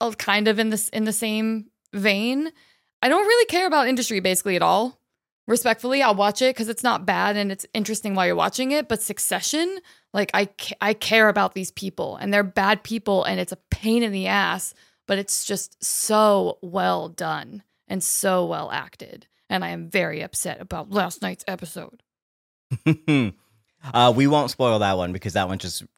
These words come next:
Speaker 2: came out yesterday. I know a lot of people are still catching up on it, but just, uh, be prepared for the unexpected. It's a, it's a wedding episode. So that's all I'll say.
Speaker 1: That's all you need to know.
Speaker 2: Um, a joyous occasion all around. I think that's it. I think we've talked about,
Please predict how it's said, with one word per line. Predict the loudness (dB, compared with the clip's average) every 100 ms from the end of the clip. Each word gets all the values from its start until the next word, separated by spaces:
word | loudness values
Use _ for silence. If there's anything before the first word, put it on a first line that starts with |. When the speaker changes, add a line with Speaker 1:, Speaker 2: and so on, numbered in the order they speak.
| _
Speaker 2:
came | -4 -2
out | -2 0
yesterday. | 0 0 2 2
I | 2
know | 0
a | 0
lot | -2
of | -4
people | -6 -6
are |
still | -6 -8
catching | -4 -6 -4 -4
up | -2
on | 0 0
it, | -2 -4 -10 _ _ 0
but | 2 2 0
just, | -4 -4 _ _ -10
uh, | -10 -10 -2
be | -2
prepared | -2 -4 0 2 2 -2
for | -4
the | -2
unexpected. | -2 -4 -6 -6 -8 -10 -20 _
It's | -2 2 4
a, | 4 2
it's | 0 0
a |
wedding | 2 2 2 -2
episode. | -2 -6 -6 -6 -12 _ _ _ _ -4
So | 0
that's | 2 4
all | 4 4
I'll | 4
say. | 0 -2 -4
Speaker 1:
That's | -2
all | 0
you |
need | 0 0
to | 2
know. | 2
Speaker 2:
Um, | 2 2 0 -2 -6 -8 -2
a | -2 -2
joyous | 0 2 2 0
occasion | -2 0 0 -2 -2 -4 -10 _ _ _
all | 0 2
around. | 0 -4 -6 -12 _ _ _
I | -2 0
think | 2
that's | 2 2
it. | 0 0 -4 _ _ _
I | -4
think | -2
we've | -2
talked | -2 -2
about, | -2 0 0 -4